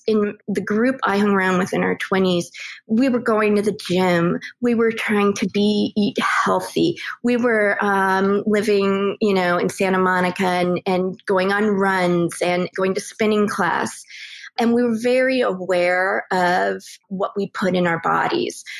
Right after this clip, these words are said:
But strangely, I saw a lot of friends still continue to put stuff on their skin that was really unhealthy. And I was just shocked. And I was shocked at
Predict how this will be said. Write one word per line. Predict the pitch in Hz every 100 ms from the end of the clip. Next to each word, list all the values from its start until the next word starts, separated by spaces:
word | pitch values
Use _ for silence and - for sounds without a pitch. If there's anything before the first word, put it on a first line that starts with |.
| - -
But | 220 247 247 233 226 - _ _ _ _ -
strangely, | - - - 262 269 277 269 196 180 147 135 170 220
I | 208
saw | 214 202
a |
lot | 196 190 196
of | 196
friends | 196 185 180 180 -
still | - 214 208 208
continue | 226 220 - 226 214 190
to | -
put | - 196 143 - _ _ _ _ _ _ -
stuff | - 240 240 269
on | 233
their | 196
skin | - - 226 208
that | 175
was | 196 185
really | 175 175 180 208 202 185 180
unhealthy. | 165 175 151 151 - - - - - - - -
And | 202
I | 202
was | 202 190 -
just | 208 - - _ _ _ _ _ _
shocked. | - - 247 240 -
And | 202
I | 196
was | 196
shocked | - 226 226
at | 220 190